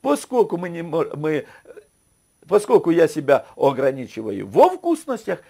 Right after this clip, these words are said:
я не ограничиваю себя в количестве. Ну вот, кажется, в двух словах я пересказал то, что я хотел сегодня сказать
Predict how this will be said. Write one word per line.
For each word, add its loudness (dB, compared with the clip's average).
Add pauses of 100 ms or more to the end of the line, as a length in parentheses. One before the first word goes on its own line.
(100)
я 2
не -6
ограничиваю -6
себя -6
в -8
количестве. -10 (1120)
Ну 0
вот, 2
кажется, 4
в -2
двух -6
словах 0
я 0
пересказал -2
то, -4
что -8
я 0
хотел -6
сегодня -6
сказать -2